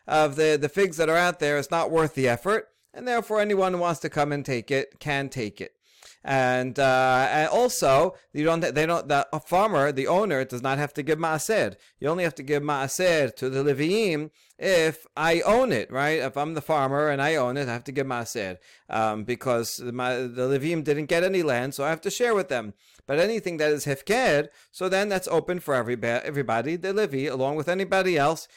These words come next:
can come and take whatever they want. And so therefore, I'm not obligated to take maaser on something that is hefker. So these two laws, that there's no stealing and there's no maaser,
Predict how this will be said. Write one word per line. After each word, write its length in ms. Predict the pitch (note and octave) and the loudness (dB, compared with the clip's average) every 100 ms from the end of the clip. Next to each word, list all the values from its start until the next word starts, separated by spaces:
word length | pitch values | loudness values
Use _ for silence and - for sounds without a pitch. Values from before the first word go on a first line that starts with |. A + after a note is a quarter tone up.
| _ - | _ -12
can 180 | F3+ | -8
come 200 | E3 E3+ | -4 -4
and 80 | D#3+ | -2
take 220 | D3 C3+ | -4 -4
whatever 320 | C#3 C#3+ C#3+ D#3 | -2 -2 -2 -2
they 100 | F3 | 0
want. 360 | G#3 E3+ C#3+ - _ _ _ - | 2 0 -2 -8 _ _ _ -14
And 160 | - | -10
so 140 | - E3 | -6 0
therefore, 240 | E3 D3 | 0 2
I'm 120 | D3 | 0
not 180 | D3+ D3+ | 0 0
obligated 640 | D3 E3 D#3+ C3+ A#2+ A#2+ A#2+ _ _ - | 0 0 -2 -2 -2 -4 -8 _ _ -4
to 260 | F3 D#3+ | -2 0
take 300 | D3+ F3 F#3 | 0 -2 -2
maaser 640 | E3 C3 A#2+ - C3+ B2+ B2 _ - | -2 -4 -4 -2 0 0 -2 _ -10
on 140 | C3+ | -6
something 420 | C#3+ C#3 C3+ C3+ | -4 -4 -4 -4
that 180 | A#2 A2+ | -2 -2
is 180 | A#2 - | -4 -6
hefker. 480 | C#3 - G3+ D3 C#3 _ | -6 -2 0 0 -2 _
So 140 | - | -10
these 220 | D3+ E3+ - | -4 -4 -4
two 180 | D#3 | -4
laws, 460 | D3+ D#3+ B2+ C3 - _ - | 2 4 4 0 -6 _ -6
that 280 | B2 A#2+ - | -2 -2 -4
there's 160 | B2+ | -4
no 120 | C#3+ D#3+ | -2 -2
stealing 560 | - F3 D#3+ C#3+ D3 - | 0 0 2 2 -2 -8
and 100 | B2+ | -8
there's 120 | B2 | -4
no 120 | D3+ | -2
maaser, 600 | D#3 E3 D3+ G#3+ F3 D#3 | -2 -2 -2 0 0 -2